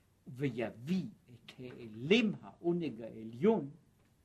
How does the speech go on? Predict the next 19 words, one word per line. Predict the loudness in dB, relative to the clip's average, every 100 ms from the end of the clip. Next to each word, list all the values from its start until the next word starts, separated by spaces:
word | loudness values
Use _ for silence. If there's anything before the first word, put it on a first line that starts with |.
| _ -20 -20 _
להתחבר | -14 -12 -10 -12 -12 4 8 8
לתחתונים | 8 0 -12 -18 -18 -12 -4 -2 -2 -4 -8
בבחינת | -12 -12 -18 -18 -18 -20
הגילוי. | -20 -20 -20 -20 _ _ _ _ _ -20 -20 -20
כן? | -20 -20 -20 -20 _
עכשיו, | -8 -8 -2
מהו | 4 6 6
החיבור | 2 -4 -6 -12 -16
הזה? | -20 -20 -20 -20 _ _ _ _ _ _ _ _ _ _ -20
והמחבר | -20 -18 -18 -18 -16 -16 2 6 8 6 2 -8 _ _ -2
הוא | -2 2
בחינת | 2 0 -10 -14 -16 -16
תפילה. | -20 -20 -18 -18 -20 _ _ _ -20 -20 -20 _ _ _ _ _ -20
כן? | -20 -20 _ _
זאת | _
אומרת, | -12 -10
התפילה | -10 -12 -20 -18 -16 -10 6 8 8 6 -4 _ _ _ _
היא | -6 -4
החיבור | -6 -10 -12 -12 -10 2 6 8 6 0